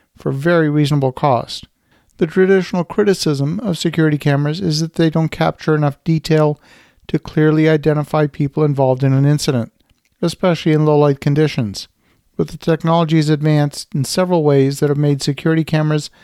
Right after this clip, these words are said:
a compelling choice for security. One of the other criticisms is that crooks will intentionally disable cameras if they're about to commit a crime, but here too,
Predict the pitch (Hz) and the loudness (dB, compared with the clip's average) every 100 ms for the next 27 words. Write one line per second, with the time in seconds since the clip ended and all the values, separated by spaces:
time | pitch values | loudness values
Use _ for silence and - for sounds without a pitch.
0 | - _ _ - - 156 143 165 160 160 | -20 _ _ -8 -4 -4 -2 -2 0 0
1 | - 147 143 - 143 - - 147 127 113 | 0 0 0 -2 -4 -2 0 2 2 -2
2 | - _ _ _ _ _ - 208 190 196 | -10 _ _ _ _ _ -4 -2 0 0
3 | 190 175 - 170 156 - 160 160 156 - | 0 -2 -2 0 0 0 0 0 -2 -4
4 | 359 165 156 160 - 165 - - 165 196 | -2 0 0 -4 -2 -4 -4 -4 -2 0
5 | 160 - 165 147 170 160 160 - 156 151 | -2 0 -4 -2 -2 0 0 0 0 0
6 | 151 - 151 151 147 - - - - _ | -2 -2 0 0 -2 -6 -16 -20 -20 _
7 | - 160 180 170 147 143 139 156 - 147 | -8 -4 0 0 2 0 0 -4 0 2
8 | 127 127 165 156 117 117 - 156 175 165 | 2 0 0 0 0 -4 -8 -2 0 -2
9 | - 202 151 147 | -2 0 0 0